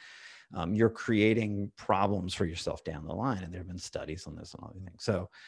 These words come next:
you know, v-, eventually, um, I was at the Mayo Clinic in two thousand, at the, in the fall, about this time, two thousand sixteen, so about five years ago. And I, you know, walked in, and the Mayo Clinic doctor,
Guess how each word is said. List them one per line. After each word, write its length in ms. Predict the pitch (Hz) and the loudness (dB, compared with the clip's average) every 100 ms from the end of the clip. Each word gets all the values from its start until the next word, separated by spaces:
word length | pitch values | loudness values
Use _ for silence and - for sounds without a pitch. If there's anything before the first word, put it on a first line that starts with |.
| - - | -20 -4
you 80 | 117 | 2
know, 200 | 104 80 | 4 4
v-, 120 | 135 - | 4 8
eventually, 920 | 139 147 175 - 139 120 104 104 - - | 12 12 10 8 8 8 8 6 2 -2
um, 300 | 107 90 92 | -2 0 0
I 100 | 113 | 8
was 160 | 120 113 | 8 8
at 180 | 123 139 | 6 8
the 60 | |
Mayo 240 | 127 117 110 | 8 8 6
Clinic 320 | - 110 85 | 4 2 2
in 80 | 98 | -2
two 140 | 113 | 0
thousand, 520 | 104 98 90 90 90 - - | 0 0 -2 -4 -6 -6 -8
at 100 | 90 | -2
the, 220 | 101 - - | -2 -2 -2
in 120 | 98 | -2
the 160 | 92 90 _ | -4 -8 _
fall, 420 | - 117 117 110 - - | 6 8 8 6 0 -4
about 220 | 110 139 - | 2 2 4
this 160 | 156 | 2
time, 300 | - 143 123 | 4 4 4
two 140 | 104 120 | 6 6
thousand 160 | 107 | 4
sixteen, 420 | - 95 - - | 0 -4 -4 -6
so 120 | - 117 | -2 -2
about 120 | 127 | 0
five 180 | 101 98 | -2 -2
years 220 | 98 92 | -4 -6
ago. 200 | - 95 _ _ - - - _ - | -10 -14 _ _ -20 -20 -20 _ 2
And 460 | 131 123 110 104 - - _ _ - | 6 6 6 2 0 -4 _ _ -2
I, 580 | 107 98 95 92 90 85 | 2 4 4 4 2 0
you 100 | 107 | -2
know, 120 | 92 | -2
walked 320 | 92 113 110 110 | 2 2 4 4
in, 60 | |
and 500 | 104 98 95 90 78 - | 4 4 4 0 -4 -4
the 80 | 98 | 2
Mayo 280 | 98 104 104 | 6 6 6
Clinic 340 | 117 101 - | 4 0 0
doctor, 480 | 92 85 - 87 | -2 -4 0 0